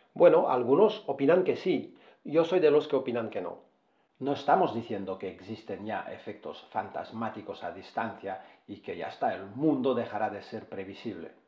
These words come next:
Solo estamos diciendo que existe una situación concreta donde algo se está transmitiendo de forma instantánea.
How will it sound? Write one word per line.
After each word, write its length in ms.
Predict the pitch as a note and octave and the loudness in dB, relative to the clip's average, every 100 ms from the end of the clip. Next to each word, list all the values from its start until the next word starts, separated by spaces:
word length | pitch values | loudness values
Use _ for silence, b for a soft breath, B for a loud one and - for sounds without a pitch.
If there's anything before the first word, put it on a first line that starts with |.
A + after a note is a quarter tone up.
| _ _ _ - | _ _ _ -6
Solo 300 | - D3 C#3 | 2 4 4
estamos 360 | B2+ A#2+ G2 | 0 -4 -4
diciendo 640 | F#2+ - B2+ F2+ E2 - _ | -8 -6 -4 -4 -10 -14 _
que 120 | - F#2+ | -14 -14
existe 520 | F#2+ A#2+ A#2 G#2+ - | -8 -10 -8 -10 -10
una 220 | G2 G#2+ | -10 -10
situación 640 | G#2 G#2+ G#2 G#2+ - G2+ F#2 | -10 -10 -6 -6 -8 -12 -12
concreta 640 | - E2 - G#2+ - - B B B B | -12 -12 -10 -10 -10 -12 B B B B
donde 580 | A2 G#2+ G2 G2+ - _ | -8 -6 -8 -10 -12 _
algo 460 | C3 C#3 A2 A2+ A#2 | 2 2 2 -2 -6
se 140 | A#2 | -10
está 240 | - G2+ | -8 -8
transmitiendo 880 | - G#2 G2+ G#2 G2 B2 G#2 G2 - B B B B | -6 -10 -10 -14 -8 -6 -4 -8 -12 B B B B
de 100 | G2 | -10
forma 260 | A2+ G#2 A2+ | -6 -4 -6
instantánea. 680 | A2+ F#2 F2 F#2 F#2 D#2 | -6 -8 -6 -6 -6 -10